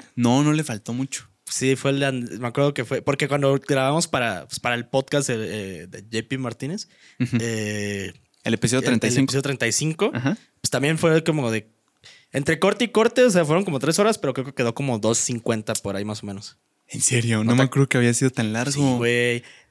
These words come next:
Speaker 2: Acuérdate que acabamos de grabar y fue como, "Madres, como tres horas". Pero es que también era el rush de que era un episodio nuevo en, en, en el podcast y, y era la dinámica y aparte, pues, pues, siempre que te, estamos platicando, digo, ahorita porque son de una hora, pero, pues, siempre nos vamos de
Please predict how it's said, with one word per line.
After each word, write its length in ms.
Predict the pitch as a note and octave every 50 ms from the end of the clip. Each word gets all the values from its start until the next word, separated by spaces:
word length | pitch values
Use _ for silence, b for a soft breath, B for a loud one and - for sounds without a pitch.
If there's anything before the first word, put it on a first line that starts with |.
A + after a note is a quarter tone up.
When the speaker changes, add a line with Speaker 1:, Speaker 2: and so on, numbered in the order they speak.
| B -
Speaker 2:
Acuérdate 320 | G2+ A2+ C3 D3 - E3+
que 80 | D#3 C#3
acabamos 300 | B2+ - A#2+ A2+ A#2+ C#3
de 60 | D#3 D3
grabar 280 | B2 G#2+ G#2+ A2+ B2+ C3+
y 40 |
fue 140 | C3 - B2
como, 220 | - D3 C3+ B2 A2
"Madres, 420 | G2+ G2+ - C#3+ - E3 D#3+ C#3
como 180 | - C#3 B2+ A2+
tres 200 | - B2+ C#3 C#3
horas". 240 | D3+ D3 D3+ - -
Pero 180 | _ - C3+
es 120 | C#3+ C#3+ -
que 240 | - E3 E3 D#3+ D#3+ B B B B B
también 300 | - C#3 C#3+ D3 D3+ E3
era 80 | F3
el 100 | E3+ D#3+
rush 260 | C#3 C#3 D3+ D#3+ D#3+ D#3
de 120 | E3+ D#3
que 80 | - D3
era 80 | D3 D3+
un 80 | D#3 D#3+
episodio 760 | D#3+ - - - C3+ C#3 C#3+ D3 D3 D3 C#3+ C3+ C3 B2+ A#2+
nuevo 420 | A#2+ B2 C3 C3+ C#3 C3+ C#3+ D3 C#3
en, 120 | C3+ C3
en, 300 | - C3 B2+ B2 A#2+ A#2+ -
en 180 | B2 A#2+ A#2
el 140 | A#2 A2+ A2+
podcast 720 | - - C3+ C3+ - - - C#3 C#3 C3+ C3 C3 C3 - -
y, 160 | A2 G#2+ G#2
y 460 | - A#2 A#2 A2+ A2 A2 G#2+ G2+ F#2+ b b b b b b b b b _
era 140 | - A#2+ B2
la 140 | B2 B2 A#2+
dinámica 800 | A#2+ A#2+ A#2+ B2 B2+ C3 C#3 C#3 C#3 B2+ - - C3 B2 A#2+ B2
y 60 | A#2+
aparte, 400 | A#2 A2+ - B2 A#2+ B2 - C3
pues, 220 | G#2+ B2 A#2 G#2 - - _ - - _ _ _ _ _ -
pues, 120 | C3 B2
siempre 240 | B2+ C3 C3 D#3 D3
que 140 | - C3 A2
te, 200 | - - A#2+ A#2+
estamos 240 | A#2 - - C3 C#3
platicando, 440 | D3 D3 A#2+ - - - B2+ C#3+ D#3
digo, 120 | D#3 E3 E3+
ahorita 220 | D#3 D#3+ - G#3
porque 140 | F3+ D3+ -
son 100 | D3 D3
de 80 | C#3+ C#3+
una 180 | C#3 C3 C3
hora, 220 | D3 E3 E3 D3+ C3
pero, 180 | C3+ C3 B2
pues, 80 | A2+ A#2
siempre 220 | B2+ C3 D3 D#3
nos 140 | C#3+ C3 A#2+
vamos 280 | A#2+ B2+ C#3 C#3+ C3+ B2+
de 240 | A#2+ A2+ G#2 G2